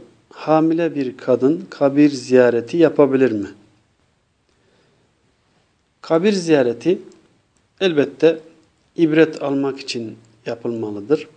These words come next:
Kabir ziyareti hakkında, e, Peygamberimiz bir dönem kadınların kabir ziyaretini yasaklamıştır.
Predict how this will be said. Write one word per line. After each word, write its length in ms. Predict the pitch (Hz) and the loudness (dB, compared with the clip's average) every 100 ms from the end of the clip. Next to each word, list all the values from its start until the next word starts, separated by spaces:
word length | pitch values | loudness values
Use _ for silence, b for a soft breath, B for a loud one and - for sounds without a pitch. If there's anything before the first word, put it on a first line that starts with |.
| _ _ _ _ _ _ _ _ - | _ _ _ _ _ _ _ _ -8
Kabir 300 | 156 160 196 | -4 -2 -2
ziyareti 840 | 175 170 175 170 165 - 170 160 - _ _ _ _ - | -2 2 4 4 -2 -4 -4 -6 -10 _ _ _ _ -14
hakkında, 680 | 147 147 - 127 117 123 - _ _ _ _ _ _ _ _ _ _ 143 | -14 -10 -8 -6 -6 -8 -10 _ _ _ _ _ _ _ _ _ _ -12
e, 260 | 127 123 120 | -10 -10 -2
Peygamberimiz 1000 | 156 165 160 165 160 160 151 - - - _ _ _ _ _ _ _ - | 2 4 4 4 4 2 -2 -4 -12 -18 _ _ _ _ _ _ _ -16
bir 320 | 143 175 139 | -4 -2 0
dönem 380 | 135 127 165 180 - | -4 -2 -4 -8 -10
kadınların 640 | - 139 147 143 135 131 | -4 0 2 0 -2 -4
kabir 340 | 127 - 131 143 | -8 -10 -6 -4
ziyaretini 960 | 135 131 123 123 - - - 123 120 | -2 0 0 -4 -12 -16 -10 -8 -6
yasaklamıştır. 920 | 113 120 - 156 156 165 160 - 165 | -6 -6 -2 0 0 0 -2 -6 -10